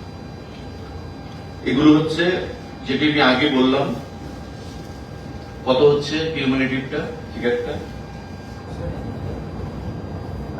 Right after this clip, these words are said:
আর বাকি লাস্টে যে দুটো বললাম সেগুলো হচ্ছে একশো আঠারোটা হচ্ছে আমাদের পিজিটি কম্পিউটার সায়েন্স, আর পঁচাত্তরটা হচ্ছে আমাদের Youth Affairs and Sports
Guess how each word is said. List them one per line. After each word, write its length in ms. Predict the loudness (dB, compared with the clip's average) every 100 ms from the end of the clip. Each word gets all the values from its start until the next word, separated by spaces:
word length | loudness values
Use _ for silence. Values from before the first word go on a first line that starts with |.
| -8 -8 -8 -8 -8 -8 0 8
আর 240 | 10 10 6 0 2 6
বাকি 300 | 8 8 2 0 4
লাস্টে 340 | 6 6 4 4
যে 80 | 4
দুটো 140 | 2 4
বললাম 340 | 4 4 4 2
সেগুলো 320 | 2 2 4 4
হচ্ছে 220 | 2 2 2
একশো 180 | 2 4
আঠারোটা 340 | 4 4 2 0
হচ্ছে 400 | -2 -2 -2 0
আমাদের 300 | 0 2 0 -2 -4
পিজিটি 380 | 0 0 2 0
কম্পিউটার 460 | 2 4 4 4 2
সায়েন্স, 360 | 2 0 -2 -4 -8 -10 0
আর 100 | 2 2
পঁচাত্তরটা 480 | 2 0 -2 -2 -2
হচ্ছে 280 | -2 -2 0
আমাদের 280 | 0 0 -2 -6 -8 -12 -12 -12 -12 -12 -12 -12 -4 0
Youth 180 | 4 4
Affairs 280 | 6 4 4
and 100 | 0 2
Sports 240 | 2 4